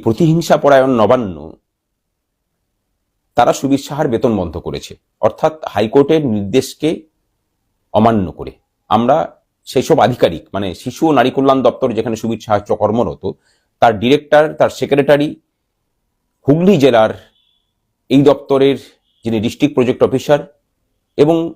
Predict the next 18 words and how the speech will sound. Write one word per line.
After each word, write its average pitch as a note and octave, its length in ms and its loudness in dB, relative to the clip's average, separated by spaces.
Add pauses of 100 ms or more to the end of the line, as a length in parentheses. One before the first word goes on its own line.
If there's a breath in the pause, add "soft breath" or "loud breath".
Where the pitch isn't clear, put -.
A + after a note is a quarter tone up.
(180)
ধনিয়াখালী C#3+ 480 2
ব্লকের C3 360 0
যিনি A#2+ 220 -2
সিডিপিও C#3 380 -2 (100)
আছেন, E2 200 -14 (640)
তাদের B2+ 240 4 (100)
বিরুদ্ধে D3+ 340 -2 (220)
আদালত C3 320 2 (140)
অবমাননার B2 600 2
মামলা G#2 320 -2
করতে F#2+ 300 -12
চলেছি। F2 280 -10 (120)
আগামীকাল G#2+ 500 0
বা B2 120 0
পরশুদিন G2+ 380 -8
সেটা G2+ 200 -6
ফাইল G2 220 -2
হবে। - 140 -20